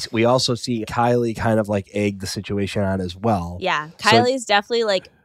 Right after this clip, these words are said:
Speaker 2: pushing for this to happen. And you said something when we were watching it that I wrote down, that you feel like after the Kylie versus Olivia drama at the very, very beginning of this season with Will,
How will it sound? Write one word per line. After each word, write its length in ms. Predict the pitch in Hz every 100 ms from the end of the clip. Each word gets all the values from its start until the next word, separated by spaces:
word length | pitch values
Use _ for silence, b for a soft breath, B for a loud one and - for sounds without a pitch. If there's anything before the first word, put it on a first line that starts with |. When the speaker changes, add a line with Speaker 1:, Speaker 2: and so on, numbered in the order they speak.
| _ _ _
Speaker 2:
pushing 560 | - - 202 - 196 196
for 120 | 202
this 260 | 180 180 -
to 100 | 165
happen. 560 | 170 156 - 233 240
And 180 | 208 208
you 220 | 220 269
said 240 | - 220 214
something 160 | 220
when 80 | 208
we 60 | 180
were 120 | 175
watching 300 | 170 175 202
it 60 |
that 100 | 180
I 20 | 170
wrote 220 | 170 165
down, 320 | 170 160 175
that 280 | 175 165 - B B B
you 120 | 208
feel 160 | 226 208
like 160 | 202 196
after 320 | 180 - 196
the 100 | 180
Kylie 800 | - - 175 175 175 180 180 175
versus 340 | 180 175 180
Olivia 440 | 175 165 165 175
drama 300 | 180 175 180
at 100 | 156
the 80 | -
very, 520 | 165 160 185 180 185
very 220 | 180 175 175
beginning 400 | 165 165 160 165
of 140 | 151
this 160 | 160 160
season 420 | 165 160 185 180
with 160 | 160
Will, 460 | 160 160 165 190 254